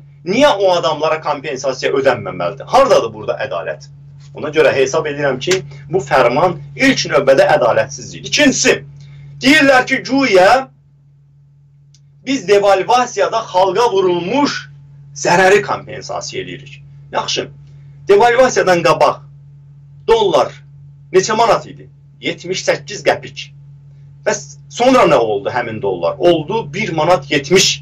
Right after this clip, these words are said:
qəpik. İki yüz, deməli, iki tam onda iki dəfə. Qiymətdən düşdü manat, iki tam onda iki dəfə. Amma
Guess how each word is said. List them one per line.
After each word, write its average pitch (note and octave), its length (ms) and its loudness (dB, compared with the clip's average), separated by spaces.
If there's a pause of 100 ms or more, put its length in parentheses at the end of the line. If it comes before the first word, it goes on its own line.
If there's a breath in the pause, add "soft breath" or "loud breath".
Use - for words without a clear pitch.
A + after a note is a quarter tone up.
(100)
qəpik. - 420 -6 (800 loud breath)
İki - 340 -4
yüz, C4 300 2 (380)
deməli, G3 340 2
iki - 120 -2
tam C4 160 4
onda A#3+ 220 6
iki A#3+ 160 -2
dəfə. - 300 0 (1000)
Qiymətdən A#3+ 600 2
düşdü F#3+ 240 -8
manat, D#3 320 -6
iki - 160 -10
tam C4 160 2
onda B3+ 240 2
iki - 200 -6
dəfə. F2+ 340 -2 (520)
Amma A#3 300 2